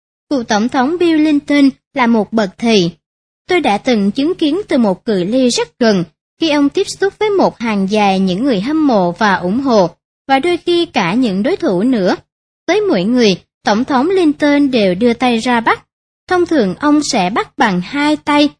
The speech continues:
hoặc nắm vào khuỷu tay của người đó để tạo được sự gần gũi ngay lập tức. Ông sẽ nhìn thẳng vào mắt người đối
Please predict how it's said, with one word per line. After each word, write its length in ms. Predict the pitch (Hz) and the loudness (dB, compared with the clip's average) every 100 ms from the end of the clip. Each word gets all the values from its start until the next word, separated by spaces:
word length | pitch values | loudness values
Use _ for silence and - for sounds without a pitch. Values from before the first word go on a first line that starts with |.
| _ _ | _ _
hoặc 200 | 262 - | -4 -2
nắm 240 | 254 302 415 | -2 -2 -2
vào 140 | 254 | -2
khuỷu 220 | - 196 | 0 -4
tay 240 | 226 311 285 | -2 -2 0
của 200 | - 185 | -2 -2
người 240 | 247 202 | 0 -2
đó 300 | 180 196 285 - _ _ 262 | -2 -2 -2 -6 _ _ -4
để 120 | 247 | -2
tạo 260 | 285 240 | 0 -2
được 140 | 220 226 - | 0 -2 -2
sự 220 | 247 202 185 | -2 -2 -2
gần 360 | 220 208 190 220 | -2 0 -2 -2
gũi 200 | 185 175 | -2 0
ngay 260 | 247 277 | 0 0
lập 200 | 254 196 - | 0 -2 -4
tức. 160 | 440 494 _ _ _ _ _ _ _ 349 | -4 -4 _ _ _ _ _ _ _ -2
Ông 140 | 339 | -2
sẽ 200 | - 214 | 0 0
nhìn 240 | 277 233 | 0 0
thẳng 300 | 202 196 180 | -2 -4 -4
vào 220 | 262 247 196 | -2 0 0
mắt 280 | 381 - | -2 -2
người 200 | 311 208 | -2 0
đối 180 | 175 370 | 0 -4